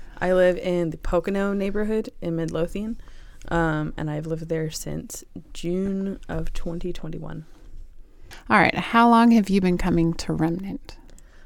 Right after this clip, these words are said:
Speaker 1: Since September twenty twenty, so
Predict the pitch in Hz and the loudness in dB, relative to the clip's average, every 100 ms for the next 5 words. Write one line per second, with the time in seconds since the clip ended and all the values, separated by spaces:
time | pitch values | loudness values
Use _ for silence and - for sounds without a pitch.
0 | - - 185 175 170 - - - - 185 | -10 -6 0 2 0 -2 -8 -6 -4 -2
1 | 185 175 185 180 175 170 175 180 - - | -2 -2 -4 -2 -2 0 0 0 -2 2
2 | 170 160 151 151 151 165 185 | 4 4 4 4 4 2 2